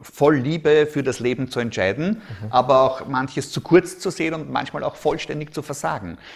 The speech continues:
Speaker 1: Und da zweifle ich daran, äh, das ist der Urzweifel des Menschen, daran zu glauben, äh, dass, äh, dass Gott es nicht mit mir gut meint.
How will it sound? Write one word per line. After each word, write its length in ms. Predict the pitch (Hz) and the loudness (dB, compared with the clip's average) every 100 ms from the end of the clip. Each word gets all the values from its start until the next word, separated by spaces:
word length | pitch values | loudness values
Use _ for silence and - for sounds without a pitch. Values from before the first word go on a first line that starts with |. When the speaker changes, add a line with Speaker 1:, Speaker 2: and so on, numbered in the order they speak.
| - | -10
Speaker 1:
Und 160 | 127 127 | -6 -4
da 80 | |
zweifle 420 | - 104 110 139 147 | -2 -2 -2 -2 -6
ich 140 | - | -6
daran, 400 | 135 120 127 139 - - | -4 -2 -2 -6 -10 -12
äh, 400 | - 98 104 113 101 131 - | -4 0 2 0 -4 -8 -8
das 140 | 131 | -6
ist 180 | 151 - | -4 -2
der 100 | 139 | 0
Urzweifel 760 | 165 233 - - 101 135 170 147 | 2 0 -2 -2 -2 0 -2 -2
des 220 | 139 - | -4 -4
Menschen, 640 | 113 143 - - 165 170 - - - | -4 -4 -6 -8 -6 -6 -8 -10 -4
daran 360 | 131 120 143 | -2 0 -2
zu 140 | 139 143 | -4 -6
glauben, 840 | - 110 87 107 156 156 165 165 - _ - | -2 0 2 2 0 -4 -4 -6 -8 _ -4
äh, 380 | 117 127 127 123 - _ | 2 2 2 -2 -12 _
dass, 440 | 135 123 - - 135 | 2 2 0 -10 -6
äh, 380 | - 120 117 113 - | -2 0 0 -2 -4
dass 200 | 139 135 | -2 0
Gott 180 | 156 151 | 2 2
es 140 | 151 156 | 0 -4
nicht 220 | 147 - | -6 -8
mit 100 | 131 | -6
mir 160 | 139 | -4
gut 320 | 139 143 139 104 | 0 0 0 -4
meint. 400 | 78 76 76 | -6 -8 -12